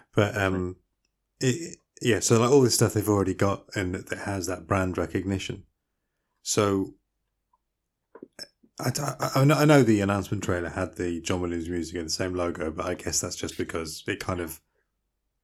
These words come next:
got recognition straight away. But if they continue down that path, I d-, I d-, I don't know. It's, it would just look like a parody, I think.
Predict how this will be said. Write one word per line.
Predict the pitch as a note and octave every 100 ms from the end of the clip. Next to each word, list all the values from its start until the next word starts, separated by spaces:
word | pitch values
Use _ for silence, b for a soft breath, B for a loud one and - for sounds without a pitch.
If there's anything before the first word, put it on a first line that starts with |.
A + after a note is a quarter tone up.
| - G#2
got | F2+ F2+
recognition | F2 F#2+ F2 - F2+
straight | F2+ F2
away. | G#2+ G#2+
But | A2+
if | E3+ F#3
they | F3 - B B B
continue | - A#2 - B2+ D#3+ D3
down | F2 E2+
that | D#2 D#2
path, | G2 F2 D#2+ A#2
I |
d-, | C#3 C#3
I | -
d-, | - -
I |
don't | - F#3+
know. | E3+ F3 F#2+
It's, | F#2 - -
it | C#3 B2
would | B2+
just | C#3 D#3+ B2
look | G#2
like | G2 - - b b b _ -
a |
parody, | - A#2+ C#3+ D3 F2+ D#2+
I |
think. | D2+ D#2+ D#2